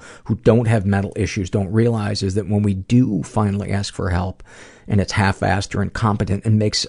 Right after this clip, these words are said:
us even more hopeless. So don't give up. And then I asked to hear more about, uh, about his story. And so, um, a little while later, he got back to me and he wrote, "Paul, I'm sorry I haven't gotten back to you. Things have been rough." So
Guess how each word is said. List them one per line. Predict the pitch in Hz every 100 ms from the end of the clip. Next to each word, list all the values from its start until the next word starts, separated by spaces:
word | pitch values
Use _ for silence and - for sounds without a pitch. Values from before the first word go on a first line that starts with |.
| -
us | 101 -
even | - 110 107 101
more | 101 104 104 -
hopeless. | - 92 - - -
So | - - 98
don't | 110 104
give | - 92 95
up. | 87 - - - - -
And | 120
then | 127
I | 123
asked | 123 131
to |
hear | 127 123
more | 120 120 127
about, | - 117 110 120 -
uh, | 104 107 107 98 -
about | 104 104 107
his | 113
story. | - 117 131 117 98 - -
And | 101 98
so, | - 101 101 101 - - - -
um, | - 95 90 92 92 92 - - - -
a | 95 98
little | 101 98
while | 107 104 101
later, | 104 107 104
he |
got | 101 98
back | - 92 95
to | 95
me | 95
and | 98
he | 98
wrote, | 98 101
"Paul, | - 95 101
I'm | 104
sorry | - 107 95
I | 101
haven't | 98 104
gotten | 110 110
back | 104 98 -
to | 101
you. | 95
Things | 95 98
have | 95
been | 92 95
rough." | 95 92 - - -
So | - 101 92 95